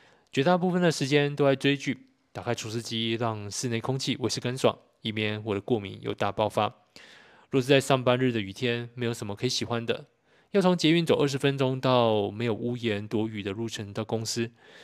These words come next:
就是想办法让自己不要被雨淋得太狼狈，同时准备好替换的裤子跟鞋子到公司。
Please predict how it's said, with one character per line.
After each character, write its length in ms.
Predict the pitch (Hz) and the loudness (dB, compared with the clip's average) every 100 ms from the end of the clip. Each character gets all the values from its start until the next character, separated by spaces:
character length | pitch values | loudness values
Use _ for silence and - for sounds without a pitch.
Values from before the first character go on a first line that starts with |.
| - _ | -20 _
就 120 | - 131 | -4 4
是 320 | 135 110 82 | 6 4 2
想 240 | - 104 | -2 0
办 180 | 107 127 | 2 2
法 140 | 110 98 | 2 0
让 180 | 117 | -2
自 120 | 110 110 | -4 -4
己 80 | |
不 80 | 95 | -2
要 100 | 104 | -2
被 140 | 117 107 | 0 -2
雨 200 | 107 104 - | -4 -12 -10
淋 140 | 117 104 | -8 -6
得 100 | 107 | -4
太 140 | 127 | -2
狼 160 | 101 107 | -2 2
狈， 220 | 117 - _ _ | 0 0 _ _
同 160 | - 117 | -6 -4
时 80 | 135 | -2
准 160 | 113 | 0
备 100 | 131 | 0
好 220 | 113 95 | 2 0
替 160 | - 120 | 0 -4
换 120 | 110 | -2
的 80 | 107 | -4
裤 220 | - 147 | -2 -2
子 140 | 117 - | -2 -6
跟 160 | - 113 | -6 -4
鞋 160 | - | -4
子 120 | 101 | -4
到 200 | 110 101 | -2 -2
公 160 | 104 113 | -2 -6
司。 220 | - 120 | -4 -6